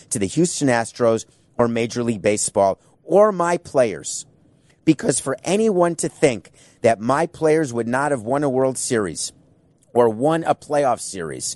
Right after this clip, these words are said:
because we had access to signs through technology, for anyone to think that just because we violated a M L B rule that will result in a significant punishment,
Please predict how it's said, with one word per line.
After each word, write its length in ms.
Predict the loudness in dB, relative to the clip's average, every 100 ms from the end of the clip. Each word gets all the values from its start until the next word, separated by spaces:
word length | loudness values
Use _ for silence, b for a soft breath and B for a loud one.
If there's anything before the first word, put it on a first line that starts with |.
| B B B
because 440 | 0 2 2 2 0
we 160 | 0
had 200 | 2 0
access 520 | -2 -6 -6 -4 -4 -4
to 140 | -6
signs 560 | -2 0 0 -2 -6 -8
through 200 | -6 -4
technology, 800 | -2 -2 -2 -2 -4 -8 -16 _ _ b b b
for 180 | -4 -2 -2
anyone 460 | -2 -2 -2 -4
to 140 | -8 -8
think 420 | -2 -2 -4 _ _ _ _ B B
that 200 | 0 0
just 220 | -4 -6
because 340 | -4 0 0 0
we 120 | -2
violated 680 | 0 -2 -2 -2 -4 -4 -8 -2
a 300 | -2 -2 -8 b -6
M 160 | -2 0
L 160 | 0
B 300 | -2 -2 -2
rule 520 | 0 2 2 0 -6 -16 _ b b
that 160 | 0
will 200 | 0 -2
result 480 | -4 -2 0 0 0
in 60 | -6
a 80 | -6
significant 720 | -6 -2 0 0 -2 -6 -6
punishment, 500 | -6 -6 -6 -8